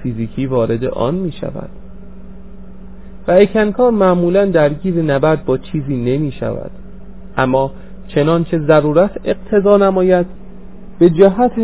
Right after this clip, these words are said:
حفاظت از خود چه بسا جنگ را برگزیند. ضمناً فراموش نکنیم که در جهانهای پایین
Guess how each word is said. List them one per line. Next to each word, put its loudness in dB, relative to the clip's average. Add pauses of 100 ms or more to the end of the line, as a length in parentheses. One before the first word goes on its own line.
حفاظت 4
از 6 (140)
خود 2 (440)
چه 6
بسا 6
جنگ 6
را 4
برگزیند. -4 (1700)
ضمناً 6 (160)
فراموش 4
نکنیم 2
که -2
در 6
جهانهای 2
پایین 0